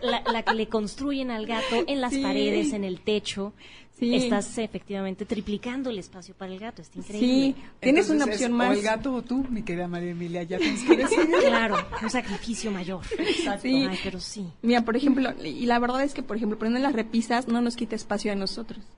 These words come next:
Speaker 2: ¿no? Tú puedes tener tu sala y al lado unas repisas y él tiene la forma de ejercitarse, tomar el sol, estar a gusto y, y tiene bienestar tu mascota. Y no te limitas al no, no tenerlo, ¿no? O limitarte por eso.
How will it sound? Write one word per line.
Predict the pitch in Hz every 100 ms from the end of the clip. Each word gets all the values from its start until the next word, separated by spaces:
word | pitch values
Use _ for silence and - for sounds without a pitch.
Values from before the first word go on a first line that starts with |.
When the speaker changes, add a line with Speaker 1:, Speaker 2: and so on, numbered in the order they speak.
| - _ _ -
Speaker 2:
¿no? | 185 220 339 - -
Tú | 226
puedes | 233 220
tener | 220 220 220
tu | 226
sala | 269 330 370
y | 294
al | 277
lado | 220
unas | 220 202 214
repisas | 196 - 254 285 285
y | 226
él | 220 214
tiene | 240 233 220
la | 185
forma | - 220 208
de | 196
ejercitarse, | 214 - 214 - 262 262 262 285 - -
tomar | - 254 233 202
el | 185 220
sol, | 240 240 233 233
estar | 233 226 214
a | 202
gusto | 190 247 247 247 - 254 269 - - -
y, | 240 226
y | 247
tiene | 233 277 285
bienestar | 277 262 254 277
tu | 262
mascota. | 269 254 - 277 269 208 185 - - - -
Y | 247
no | 262
te | 262
limitas | 269 254 247 247 240 240
al | 202 202
no, | 214 214 208 202 190 190 - -
no | 196
tenerlo, | 226 269 285 220
¿no? | 196 214 240
O |
limitarte | 214 208 202 226 208 226
por | - 254
eso. | 262